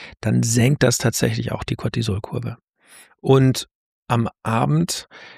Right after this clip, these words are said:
kann man das natürlich dann auch machen. Also, mm, Sachen wie, ja, künstliches Licht sind da auch immer so, äh, suboptimal.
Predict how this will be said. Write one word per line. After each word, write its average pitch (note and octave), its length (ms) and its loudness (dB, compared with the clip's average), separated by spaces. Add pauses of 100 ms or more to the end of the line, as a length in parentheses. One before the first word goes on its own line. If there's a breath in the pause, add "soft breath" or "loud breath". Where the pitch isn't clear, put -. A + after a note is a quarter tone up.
kann C3 260 0
man C3 220 4
das A#2+ 200 2
natürlich A#2+ 380 2
dann - 200 -2
auch B2+ 360 0
machen. D3 380 0
Also, C3 400 2 (540)
mm, G3 640 -16 (1080 loud breath)
Sachen C3 600 2
wie, A#2+ 380 6 (800)
ja, A2 380 -2 (240)
künstliches B2+ 520 2
Licht A#2+ 280 2
sind A#2+ 140 0
da A2+ 100 0
auch - 300 -4
immer A2+ 260 -2
so, A2+ 260 -2 (560 loud breath)
äh, - 100 -4 (160)
suboptimal. B2 1080 2